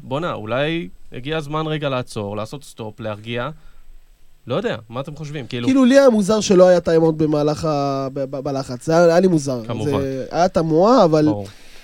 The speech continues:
Speaker 2: אבל מצד שני, ד-, גם דדס לא לקח הרבה מאוד טיימאוטים במהלך העונה, וזה כן עבד לו, אז אתה לא יכול על נקודה אחת ספציפית לבוא ולהגיד,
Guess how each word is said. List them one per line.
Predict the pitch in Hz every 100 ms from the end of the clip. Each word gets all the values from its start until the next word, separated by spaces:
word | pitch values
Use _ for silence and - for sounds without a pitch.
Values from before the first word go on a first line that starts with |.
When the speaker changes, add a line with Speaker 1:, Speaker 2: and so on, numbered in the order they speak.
| -
Speaker 2:
אבל | 175
מצד | 185 180 233
שני, | 240 247
ד-, | 196 185 175
גם | 180
דדס | 202 220 -
לא | 208
לקח | 202 190
הרבה | 175 180
מאוד | 185 170
טיימאוטים | 185 175 175 170 151
במהלך | 147 147 160
העונה, | 160 156 175 185
וזה | 160 151
כן | - 175
עבד | 139 117
לו, | 117 117
אז | 117 - -
אתה | 156
לא | 190
יכול | 214 - 196
על | 175 147
נקודה | 143 - 151 180 180 - _
אחת | - - 185 175 -
ספציפית | - 147 - 185 190 170
לבוא | 151 160
ולהגיד, | 160 147 139 165